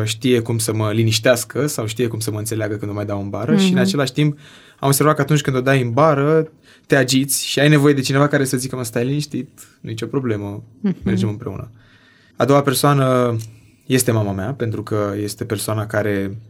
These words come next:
Speaker 1: nu este pe locul doi. Este
Speaker 2: Nu, nu, nu.
Speaker 1: Da.
Speaker 2: Da. Nu e neapărat o
Speaker 1: Dar, uh,
Speaker 2: clasificare.
Speaker 1: mă gândesc la ea pentru că, de când eram mic, întotdeauna am văzut cum, indiferent de ceea ce făceam, continua să mă iubească.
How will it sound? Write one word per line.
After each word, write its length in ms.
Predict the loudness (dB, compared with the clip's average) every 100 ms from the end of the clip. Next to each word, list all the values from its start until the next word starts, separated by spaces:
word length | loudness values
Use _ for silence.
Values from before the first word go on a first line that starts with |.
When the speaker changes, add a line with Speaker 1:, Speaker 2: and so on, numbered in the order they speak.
| _ _ _
Speaker 1:
nu 280 | -4 0 2
este 220 | 4 4
pe 60 |
locul 320 | 4 4 2 4
doi. 300 | 2 0 -6 _ _ -12
Este 420 | -10 -6 -4 0
Speaker 2:
Nu, 60 | 2
nu, 340 | 2 2 0
nu. 100 | -2 -4
Speaker 1:
Da. 120 | -2
Speaker 2:
Da. 200 | -2 -4 -10 _ -6
Nu 120 | 0
e 60 | 2
neapărat 420 | 2 0 -4 -6
o 200 | -8 -6 -6 -6 -10 -4
Speaker 1:
Dar, 240 | 2 4
uh, 60 | 4
Speaker 2:
clasificare. 480 | 2 2 -2 -4 -4
Speaker 1:
mă 100 | -2
gândesc 320 | 0 0 2
la 100 | 4
ea 120 | 4
pentru 300 | 2 -2 -2
că, 260 | -2 0 2
de 80 | 0
când 180 | 0 0
eram 220 | 0 0
mic, 480 | 0 -4 -6 -20 _ _ _ _ _
întotdeauna 600 | -8 -2 0 0 0 0 0
am 120 | 0
văzut 360 | -2 0 -2 -4
cum, 400 | -4 -2 -2 -2
indiferent 460 | 2 4 4 0 0
de 60 |
ceea 180 | 0 0
ce 120 | 0
făceam, 540 | -4 -4 -4 -2 -4 -6 -18 _ _ _ _ _
continua 300 | -6 -2 0
să 100 | -2 -4
mă 60 |
iubească. 360 | -6 -8 -10 -20